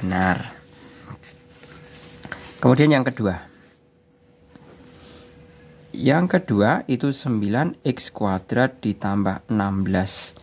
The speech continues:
eh, Y kuadrat ditambah tiga puluh enam X dikurangi sembilan puluh enam Y ditambah tiga puluh enam sama dengan nol.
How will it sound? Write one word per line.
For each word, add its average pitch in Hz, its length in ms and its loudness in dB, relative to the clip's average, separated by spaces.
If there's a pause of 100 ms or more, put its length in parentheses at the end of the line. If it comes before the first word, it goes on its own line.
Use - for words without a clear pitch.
(540)
eh, 104 160 -2
Y 104 480 2
kuadrat 95 560 -2
ditambah 98 560 -4
tiga 101 320 -4
puluh 98 240 -4
enam 95 320 0
X - 400 -2
dikurangi 101 400 -2
sembilan 98 480 0
puluh 95 240 -4
enam 95 400 -2
Y 120 320 2 (320)
ditambah 98 400 0
tiga - 320 -4
puluh 101 160 -2
enam 107 320 0
sama 101 240 -2
dengan 95 320 0
nol. 135 240 2